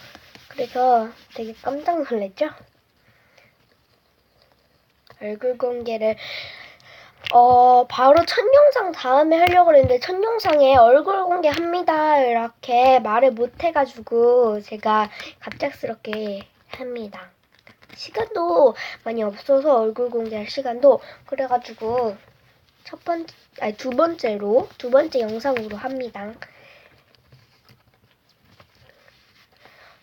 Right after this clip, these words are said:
저 큐 앤 에이는 구독자가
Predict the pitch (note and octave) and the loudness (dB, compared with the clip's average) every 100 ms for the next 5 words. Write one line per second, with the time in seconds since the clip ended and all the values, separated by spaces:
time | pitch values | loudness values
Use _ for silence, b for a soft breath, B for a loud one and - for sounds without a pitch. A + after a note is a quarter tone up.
0 | - - B3+ B3+ C4+ D4 B3+ - _ _ | -20 -8 -2 2 6 8 8 4 _ _
1 | _ _ _ - G4+ A4+ B4+ B4+ G#4+ F#4+ | _ _ _ -8 0 2 2 0 -4 0
2 | F4 F4 E4+ E4 D#4 D4 D4+ E4 C4+ A3 | 2 2 0 0 4 8 8 8 6 2
3 | B B B _ C4 C#4 F#4 - E4+ E4+ | B B B _ -6 -6 -6 0 2 4
4 | E4 E4+ E4+ D#4+ C4+ C#4+ D4+ A3 | 4 2 0 0 4 6 6 4